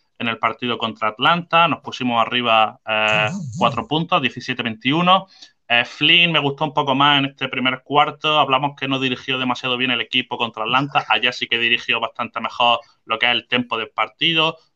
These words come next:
Boucher protegiendo un poco mejor la pintura. Eh, lógicamente no tener a Capela <laughs> enfrente ayuda bastante. Paul Watson, eh, volvió a la pista en este primer cuarto después de perderse los últimos once partidos. La verdad es que en esta primera parte Paul Watson no hizo nada,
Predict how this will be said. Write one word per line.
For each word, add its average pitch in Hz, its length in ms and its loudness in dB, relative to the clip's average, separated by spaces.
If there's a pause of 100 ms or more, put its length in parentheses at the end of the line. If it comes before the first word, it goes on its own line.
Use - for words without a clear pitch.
Boucher 127 440 -2
protegiendo 123 420 -4
un 117 60 -8
poco 120 220 -4
mejor 120 260 -2
la 117 160 0
pintura. 156 640 -2 (460)
Eh, 107 180 4
lógicamente 117 560 -6
no 113 140 -2
tener 113 240 0
a 110 100 -2
Capela 110 480 0
<laughs> - 220 -8
enfrente 123 480 -2
ayuda 113 240 0
bastante. 151 640 -2 (440)
Paul 147 260 4
Watson, 180 640 2
eh, 127 280 4
volvió 127 420 2
a 143 40 6
la 127 200 0
pista 170 480 0
en 156 80 -2
este 139 160 -12
primer 127 260 -2
cuarto 156 420 -2
después 135 320 -4
de 139 80 -4
perderse 127 400 -6
los 120 100 -2
últimos 131 440 -2
once 123 200 -8
partidos. 175 640 0 (180)
La 113 120 4
verdad 123 180 2
es 139 40 -10
que 139 80 -6
en 131 60 2
esta 123 160 -6
primera 123 340 0
parte 127 260 0
Paul 120 220 -2
Watson 123 380 -2
no 117 80 -2
hizo 110 220 -6
nada, 135 360 0